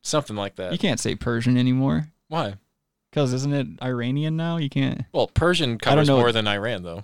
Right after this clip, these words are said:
Speaker 1: So.
Speaker 2: Oh, that's true. Yeah, that's a good point.
Speaker 1: Wanna-
Speaker 2: Uh, let's see what else we have here. I had another. Oh, yeah, yeah. We have to cancel Donnie Darko now.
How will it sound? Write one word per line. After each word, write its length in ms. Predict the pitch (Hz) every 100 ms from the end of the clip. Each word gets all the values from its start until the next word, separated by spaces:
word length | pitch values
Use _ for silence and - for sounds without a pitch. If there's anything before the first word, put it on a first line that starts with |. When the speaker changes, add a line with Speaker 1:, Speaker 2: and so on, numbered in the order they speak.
| -
Speaker 1:
So. 120 | -
Speaker 2:
Oh, 120 | 120 120
that's 180 | 123
true. 240 | - 117 113
Yeah, 140 | 113
that's 140 | 117 123
a 40 |
good 160 | 110 107
point. 340 | 110 113 110
Speaker 1:
Wanna- 240 | 110 104 - _ _ _ _ -
Speaker 2:
Uh, 200 | 123 123
let's 180 | 127 123
see 160 | 123
what 100 | 110
else 180 | 107 107
we 120 | 110
have 260 | 110 92 -
here. 240 | - 110 110
I 40 |
had 120 | 120
another. 400 | 117 110 113 110 110
Oh, 120 | 185
yeah, 340 | 208 208 135 120
yeah. 240 | 156 139
We 300 | 127 139 156
have 120 | 180
to 100 | 175
cancel 400 | 151 156 143 151
Donnie 280 | 131 135 135
Darko 380 | 120 117 139 113
now. 340 | 110 110 120